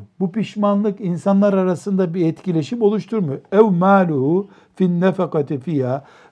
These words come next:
Böyle bir şeyi de yani günahlarından pişmanlık duydu diye adamın ne forsu azalıyor, ne malı harcanıyor. Böyle bir şey yok.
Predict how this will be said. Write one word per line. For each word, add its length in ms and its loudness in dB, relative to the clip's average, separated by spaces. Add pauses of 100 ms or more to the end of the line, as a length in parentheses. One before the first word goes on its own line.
Böyle 320 6
bir 40 -4
şeyi 340 -2
de 260 2 (640)
yani 300 0
günahlarından 1200 2 (800)
pişmanlık 760 -2
duydu 340 -4
diye 200 2
adamın 440 4
ne 100 6
forsu 440 4
azalıyor, 640 4 (380)
ne 140 4
malı 340 8
harcanıyor. 640 -2 (1000)
Böyle 220 6
bir 40 -8
şey 200 -2
yok. 220 2